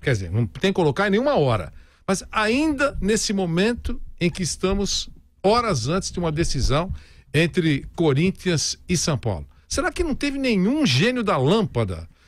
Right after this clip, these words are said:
Nenhum gênio da lâmpada? Atenção, é claro, nenhum gênio da lâmpada pra falar pra ele não fazer isso. Nós estamos colocando isso no ar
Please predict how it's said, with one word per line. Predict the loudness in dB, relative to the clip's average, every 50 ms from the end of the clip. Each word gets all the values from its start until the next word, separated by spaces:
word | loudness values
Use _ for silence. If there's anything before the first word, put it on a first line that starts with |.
| _ _ -2
Nenhum | 0 2 2 2 2 0 0 0
gênio | 0 0 0 0 0 0 0 0
da | -2 -2
lâmpada? | 0 0 0 0 0 0 -2 -2 -2 -2 -6 -8 -10 -16 -20 -20 -20 -20 -20 _ _ _ -20 _ _ -2
Atenção, | -2 -2 0 0 0 0 0 0 0 0 0 -2 -6 -14 -20 -20 -20 -20 -14 -8
é | -6 -4
claro, | 0 2 2 2 2 2 -2 -6 -10 -12 -16 -20 -14 -10 -4 0
nenhum | 0 2 2 2 0 0
gênio | 2 2 2 0 0 0
da | 0 0
lâmpada | 2 2 2 0 0 0 -2 -4 -4 -4 -8 -10 -14 -12 _ -2
pra | 0 0
falar | 0 0 0 0 0 -2
pra | -2 -2 0 0
ele | 0 2
não | 2 0 0 0
fazer | 0 0 0 0 2 2 2 2
isso. | 2 2 2 0 0 -2
Nós | -4 -2
estamos | -2 -2 -4 -2
colocando | 0 2 2 2 0 2 0 0 0 0
isso | -4 -4 -4
no | -4 -2 0
ar | 0 0 0 -2 -8